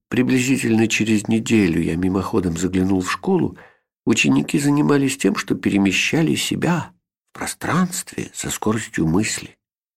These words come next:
Правда, во время одного из таких путешествий мой приятель Мук попал в переплёт.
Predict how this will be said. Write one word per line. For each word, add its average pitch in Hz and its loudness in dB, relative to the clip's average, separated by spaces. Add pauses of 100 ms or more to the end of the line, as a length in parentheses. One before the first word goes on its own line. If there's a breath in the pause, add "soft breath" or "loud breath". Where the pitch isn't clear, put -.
(520)
Правда, 98 0
во 95 2
время 98 2
одного 95 0
из 90 -2
таких 92 -6
путешествий - -4
мой 92 0
приятель 92 -2
Мук 120 0
попал - -2
в - -8
переплёт. - -2